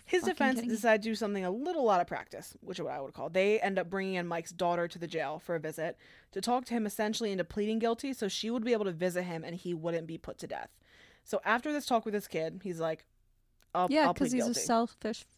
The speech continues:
Speaker 2: fucker.
Speaker 1: Yep.
Speaker 2: And it's not about what's right or wrong. It's not about doing the right
Speaker 1: Yep.
Speaker 2: thing. It's not about being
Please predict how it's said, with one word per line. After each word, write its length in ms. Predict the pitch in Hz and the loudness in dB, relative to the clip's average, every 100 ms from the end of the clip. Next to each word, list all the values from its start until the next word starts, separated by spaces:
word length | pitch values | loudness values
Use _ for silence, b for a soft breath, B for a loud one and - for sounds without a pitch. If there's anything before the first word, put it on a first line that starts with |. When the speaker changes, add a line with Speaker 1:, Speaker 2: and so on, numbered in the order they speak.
| _ | _
Speaker 2:
fucker. 360 | 233 - - 233 | 0 0 -6 -4
Speaker 1:
Yep. 200 | 247 262 - | -2 -4 0
Speaker 2:
And 100 | 233 | 0
it's 200 | 214 - | 0 0
not 240 | 196 202 | 2 2
about 400 | 208 185 180 165 | 4 6 6 4
what's 180 | 202 - | -2 0
right 180 | 170 165 | 2 4
or 60 | 180 | 4
wrong. 300 | 160 160 151 | 4 2 0
It's 100 | - | 2
not 160 | 170 | 2
about 160 | 170 180 | 4 2
doing 220 | 185 165 | 0 -2
the 80 | 160 | 0
right 80 | 160 | 0
Speaker 1:
Yep. 120 | - | 2
Speaker 2:
thing. 220 | 180 180 | 0 -2
It's 160 | - - | -4 2
not 200 | 170 165 | 4 6
about 280 | 170 160 175 b b | 6 4 2 b b
being 320 | - 226 185 | 0 2 2